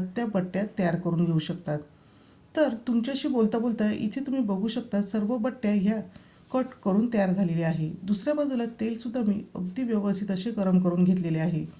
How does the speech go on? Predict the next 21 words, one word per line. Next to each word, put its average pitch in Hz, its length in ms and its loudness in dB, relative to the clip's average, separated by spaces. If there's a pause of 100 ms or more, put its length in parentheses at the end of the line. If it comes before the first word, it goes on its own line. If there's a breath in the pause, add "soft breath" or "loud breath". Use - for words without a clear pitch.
(420 loud breath)
आपल्याला 294 320 0 (120)
तेल 220 260 2
अगदी 208 240 -6
व्यवस्थित 220 520 -2 (160)
कडकडीत 208 380 -2 (120)
गरम 185 240 6
करायचे 170 360 0
आहे. 156 260 -2 (560 loud breath)
त्यानंतर 285 520 2 (540)
जेवढे 220 360 4
तेलामध्ये 262 420 0
मावतील 233 480 -2
तेवढे 202 220 2
बट्टे 220 300 0
आपल्याला 202 380 2 (140)
तेलात 190 300 2
सोडून 180 320 4
घ्यायचे 165 300 2
आहे. 151 280 0 (760 soft breath)
बट्ट्या 285 240 2 (100)
तळताना 277 400 2